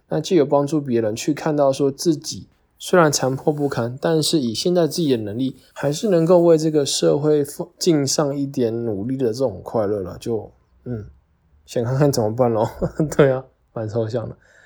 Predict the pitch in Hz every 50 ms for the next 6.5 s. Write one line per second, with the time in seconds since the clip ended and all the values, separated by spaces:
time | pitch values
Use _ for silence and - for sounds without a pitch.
0 | _ - _ _ _ _ _ _ _ _ _ _ _ - - 160 202 202 - -
1 | - 170 170 170 160 - - 180 175 170 175 175 180 175 170 156 - - 165 165
2 | 170 170 - - 160 143 135 131 131 135 135 135 135 135 131 - 143 139 139 139
3 | - - 131 127 127 120 123 139 135 127 131 135 131 123 123 - 127 117 120 120
4 | 117 113 107 123 135 139 185 165 123 - - - _ _ _ _ _ _ _ -
5 | - 127 131 151 156 143 123 113 113 - 160 170 180 175 160 151 156 - 170 151
6 | 165 165 147 110 95 92 - 107 101 101